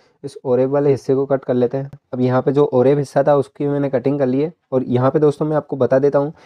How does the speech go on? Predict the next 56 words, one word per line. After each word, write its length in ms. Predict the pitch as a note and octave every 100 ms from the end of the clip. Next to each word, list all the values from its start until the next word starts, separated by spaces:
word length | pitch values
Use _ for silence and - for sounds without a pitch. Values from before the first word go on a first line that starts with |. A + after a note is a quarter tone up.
| _ B2
नीचे 260 | A#2+ D3+
की 80 | D#3+
साइड 240 | D#3 C#3+
में 100 | C#3+ D3
से 120 | D3+
जो 100 | D3
मैंने 220 | C#3+ C#3
निशान 360 | B2+ - C3+ C#3+
वाला 160 | C#3+
हिस्सा 280 | C#3+ A#2 C#3
बताया 280 | C3 B2+ C3
था 100 | D3
आपको, 240 | C3+ D#3+ - _ _ -
उसको 220 | - C#3
भी 100 | D3
सीधा 280 | - C3+ D3+
cut 180 | D3 -
कर 100 | C3+
लेते 220 | B2+ C#3+
हैं, 160 | D#3 E3 _ _
क्योंकि 160 | C#3+ C#3
यहाँ 220 | C3+ C3
पे 120 | C#3+
हमें 220 | D3 C#3 C#3
margin 400 | A#2+ A2+ C#3 C3
बाद 220 | A#2 A2+
में 120 | C3+
भी 80 | D3+
cut 160 | D3 C#3
करना 220 | C3+ B2+
है, 120 | C#3+
तो 120 | D#3 A#2+
इसलिए 300 | - C3 C#3
हम 200 | C3+ C3+
इसको 260 | - D3
पहले 260 | D3+ A#2+ C3
से 120 | D3
ही 120 | C#3
cut 180 | C#3 C#3
कर 100 | C#3+
लेते 180 | C3 C3
हैं 80 | C3+
margin 300 | B2+ A#2+ B2+
को। 120 | D3+
तो 1040 | D#3+ - _ _ _ _ _ _ _ -
मैंने 180 | E3 E3
इस 180 | E3 D3
जगह 200 | D3 D3+
से 180 | D3+ E3
इस 100 | D#3+
कपड़े 260 | - C#3+ D3+
को 120 | E3
cut 160 | D#3+ D3+
कर 120 | D#3
लिया 200 | C#3 D3+
है। 100 | E3